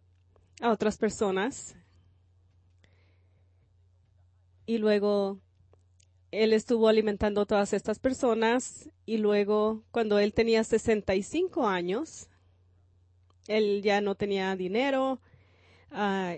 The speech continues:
él abrió un restaurante y entonces perdió todo su dinero, se fue al Seguro Social y fue y abrió otro restaurante. Y luego abrió otro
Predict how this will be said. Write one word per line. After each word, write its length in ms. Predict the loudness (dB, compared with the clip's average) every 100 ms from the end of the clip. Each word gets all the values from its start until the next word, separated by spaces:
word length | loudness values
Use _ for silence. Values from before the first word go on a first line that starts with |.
| -4
él 180 | 0 0
abrió 300 | 2 0 0
un 100 | -2
restaurante 1000 | -4 -2 0 2 2 2 0 -4 -6 -12 _ _ _ _ _
y 160 | -6 -2
entonces 760 | -2 0 -2 0 0 0 -6 -20 _ _ _ -20 -20 _ _ _
perdió 340 | 0 2 2
todo 220 | 4 2 0
su 100 | -2
dinero, 540 | 0 0 0 -2 -4 -10 _ _ _ _ -20
se 240 | 0 0
fue 180 | 2 2
al 140 | 0
Seguro 340 | 0 0 2 0
Social 800 | -2 -6 -4 0 0 0 -2 -6 _ _ _ _ _ _ _ _ _ _ _ _ _ _ _ _
y 100 | -8
fue 240 | -2 0 2
y 100 | 2
abrió 340 | 2 2 2
otro 280 | 0 -2 -2
restaurante. 560 | -2 -2 0 0 -2 -8 _ _ _ _ _ _ _ _ _ _ _ _ _ -2
Y 100 | 2
luego 240 | 4 6
abrió 340 | 4 4 4
otro 380 | 2 2 -2 -4